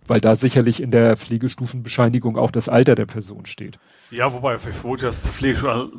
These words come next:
Speaker 2: ich weiß es nicht, aber vielleicht reicht die alleine ja schon, weil Pflegestufe ist ja, ist ja auch nicht grundlos.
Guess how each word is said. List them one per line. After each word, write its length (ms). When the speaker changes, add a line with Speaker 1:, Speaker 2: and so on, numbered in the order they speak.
Speaker 2:
ich 140
weiß 140
es 80
nicht, 120
aber 140
vielleicht 220
reicht 180
die 60
alleine 320
ja 100
schon, 300
weil 80
Pflegestufe 420
ist 120
ja, 100
ist 120
ja 80
auch 100
nicht 160
grundlos. 640